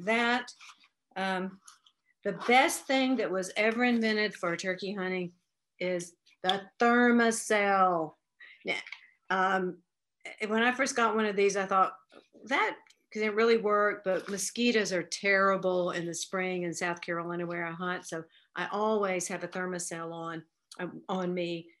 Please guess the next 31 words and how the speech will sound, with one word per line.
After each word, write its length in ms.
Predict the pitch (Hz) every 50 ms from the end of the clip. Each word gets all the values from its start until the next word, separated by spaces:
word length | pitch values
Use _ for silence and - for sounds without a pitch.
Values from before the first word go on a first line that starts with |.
| _ _ -
to 100 | - 202
use 380 | 190 185 202 196 190 185 - -
when 140 | 185 180
I 100 | 175 175
need 320 | 175 180 180 190 208 214 202
it. 240 | 208 165 180 - _ _ _ _ _ - _ _ _
And 140 | 202 196 - -
I 60 | 220
have 240 | 262 254 320 381 440
it 100 | 494 427
in 80 | 349 262
this 160 | 240 226 -
little 140 | 233 220 208
mesh 300 | 202 202 208 214 220 -
bag 280 | - 233 233 226 220 220
just 200 | - 208 202 -
simply 260 | - 262 262 254 269
because 420 | 240 226 208 - 240 226 214 208 214
it 160 | - - - -
fits 240 | 247 247 - -
in 100 | 269 233
the 100 | 220 190
side 460 | 190 - - - 202 202 208 220 226 220 - -
pocket 420 | 247 247 254 254 - 262 240 - - _ _ _ - _ -
on 160 | 196 190 185
this 240 | 170 220 240 240 -
vest 520 | 196 190 233 233 214 202 196 196 - - - - - _ -
that 180 | 185 160 175
doesn't 480 | 151 208 202 214 196 226 226 202 160 -
stay 640 | - - - - - 196 190 190 190 196 196 196 196
closed, 960 | - - - 180 180 175 175 196 202 202 202 202 208 208 190 185 - - -